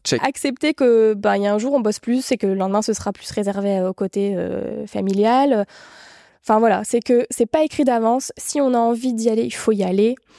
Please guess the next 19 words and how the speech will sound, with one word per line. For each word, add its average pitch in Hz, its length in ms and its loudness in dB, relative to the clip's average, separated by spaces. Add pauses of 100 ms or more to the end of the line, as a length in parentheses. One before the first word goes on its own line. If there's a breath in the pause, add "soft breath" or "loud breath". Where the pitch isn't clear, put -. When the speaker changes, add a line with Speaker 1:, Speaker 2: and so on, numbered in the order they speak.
(440 loud breath)
Speaker 2:
Euh, 202 800 2 (800)
on, 226 440 4
on 226 260 4
sous-estime 277 480 2
aussi 254 180 -2
ses 240 200 -4 (200)
capacités 254 580 0
de 220 120 2
s'adapter. 208 560 -2 (220)
Moi, 233 80 2
je - 100 -6
trouve 240 240 -4
aussi, 247 480 0
en 220 60 0
fait, 262 240 -2 (100)
tu - 120 -12
vois, 247 260 4
euh, 220 260 2
j'étais, 214 380 0